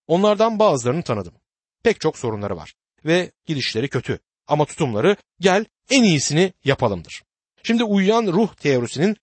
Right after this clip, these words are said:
kurulduğu bir diğer ayete bakalım. Vaiz dokuzuncu bölüm onuncu ayettir bu. "Çalışmak için eline ne geçerse var gücünle çalış. Çünkü gitmekte olduğun ölüler diyarında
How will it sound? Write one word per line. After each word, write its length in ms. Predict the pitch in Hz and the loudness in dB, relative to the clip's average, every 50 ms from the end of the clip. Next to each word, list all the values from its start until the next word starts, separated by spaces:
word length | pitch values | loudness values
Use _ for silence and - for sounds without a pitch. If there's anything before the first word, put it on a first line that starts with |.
| _ _ _ | _ _ _
kurulduğu 680 | - - 208 190 147 127 120 127 139 190 240 208 156 139 | -2 0 2 2 2 0 -2 -2 0 0 0 -2 -2 -2
bir 280 | 202 247 247 226 - _ 151 | 0 0 0 -2 -6 _ -2
diğer 320 | 170 190 160 131 139 - - _ | 2 2 4 2 2 -2 -4 _
ayete 340 | 120 120 107 98 90 - 95 | 0 0 0 0 -2 -6 -8
bakalım. 300 | 92 - - 90 - - _ _ _ _ _ _ _ _ _ _ _ _ _ _ - | -8 -10 -12 -14 -14 -14 _ _ _ _ _ _ _ _ _ _ _ _ _ _ 0
Vaiz 320 | 170 196 214 226 233 185 | 2 2 2 2 0 0
dokuzuncu 400 | 190 190 190 190 202 208 208 220 | -2 -2 -2 -4 -6 -6 -4 -2
bölüm 200 | 208 202 214 208 | 0 0 0 0
onuncu 300 | 190 180 196 190 175 208 | 0 0 0 0 2 2
ayettir 400 | 180 143 123 - - 117 92 80 | 2 2 0 -2 -6 -8 -10 -10
bu. 80 | 76 - _ _ _ _ _ _ _ _ _ _ _ _ - | -12 -20 _ _ _ _ _ _ _ _ _ _ _ _ 0
"Çalışmak 380 | - 202 220 214 226 254 226 | 0 2 2 2 0 -2 -2
için 140 | - - 233 | -2 -4 -2
eline 280 | 220 202 196 202 208 196 | -2 0 0 0 0 0
ne 80 | 214 | 0
geçerse 540 | 202 180 151 - 147 113 104 - 165 156 143 120 127 | 0 0 -2 0 -2 -2 -2 -2 -4 -4 -4 -2 0
var 160 | 190 220 220 | 2 2 2
gücünle 340 | 196 180 139 160 170 196 190 | 0 -4 -6 -6 -6 -4 -2
çalış. 400 | - 180 120 101 - - - - _ _ _ _ _ _ _ _ _ | -2 -2 -2 -2 -6 -10 -14 -16 _ _ _ _ _ _ _ _ _
Çünkü 260 | - 233 220 196 185 | -2 0 0 0 -2
gitmekte 480 | 143 147 - - 170 175 - - - 240 | -6 -8 -6 -4 -4 -4 -2 0 0 0
olduğun 580 | - 175 170 160 147 139 143 139 131 117 107 - | 2 2 0 0 0 0 -2 -2 -2 -4 -4 -4
ölüler 440 | 120 131 135 151 175 180 175 156 123 | -4 -2 0 0 2 2 2 0 -2
diyarında 640 | 123 131 123 110 104 101 95 92 101 139 175 180 | -2 0 0 0 0 -2 -4 -2 0 2 2 2